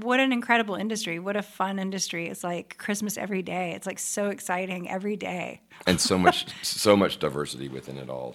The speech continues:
Speaker 1: It's
Speaker 2: But,
Speaker 1: just,
Speaker 2: you know, it's
Speaker 1: yes,
Speaker 2: incredible.
Speaker 1: so, so multi-layered.
Speaker 2: Yeah.
Speaker 1: Yeah, it's a, it's a really great industry. It's really fun.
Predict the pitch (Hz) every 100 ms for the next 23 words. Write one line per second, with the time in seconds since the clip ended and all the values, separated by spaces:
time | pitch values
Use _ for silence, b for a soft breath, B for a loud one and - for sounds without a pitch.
0 | - - 294 - 277 - - 262 233 -
1 | - 277 254 233 226 247 214 214 208 214
2 | 190 185 180 175 - 202 185 190 226 247
3 | 262 240 247 262 202 208 220 208 202 190
4 | 190 185 180 180 170 196 208 202 208 196
5 | 190